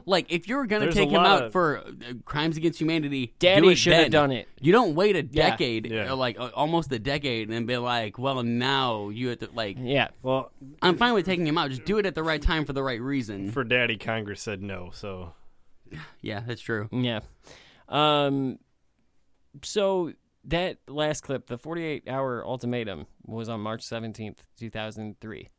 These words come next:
Speaker 2: Uh.
Speaker 3: Um, we go to war.
Speaker 2: Six months after Towers, yeah.
Speaker 3: Yeah. No, not after the Towers. In
Speaker 2: Oh,
Speaker 3: two thousand,
Speaker 2: two thousand three, excuse me.
Speaker 3: two thousand three, yeah.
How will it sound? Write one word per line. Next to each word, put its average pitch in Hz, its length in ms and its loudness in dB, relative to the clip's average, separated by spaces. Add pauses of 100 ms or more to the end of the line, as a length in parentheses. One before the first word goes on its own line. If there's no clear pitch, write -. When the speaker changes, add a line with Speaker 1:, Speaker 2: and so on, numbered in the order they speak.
(140)
Speaker 2:
Uh. 101 180 -10 (320)
Speaker 3:
Um, 101 560 -6 (220)
we 107 160 -14
go 120 180 -8
to 131 80 -6
war. 117 400 -4
Speaker 2:
Six - 400 -12
months 98 280 -10
after 92 480 -14 (260)
Towers, 90 420 -16
yeah. 98 200 -20
Speaker 3:
Yeah. 127 160 -6 (180)
No, 139 340 0
not 135 300 -4
after 123 240 -6
the 107 100 -14
Towers. 110 460 -10
In 113 200 -6
Speaker 2:
Oh, - 40 -12
Speaker 3:
two - 140 -2
thousand, 127 220 0
Speaker 2:
two 151 100 2
thousand 120 180 -2
three, 107 160 -6
excuse 135 240 -4
me. 139 60 2
Speaker 3:
two 139 40 2
thousand 113 220 -4
three, 101 260 -10
yeah. 95 180 -8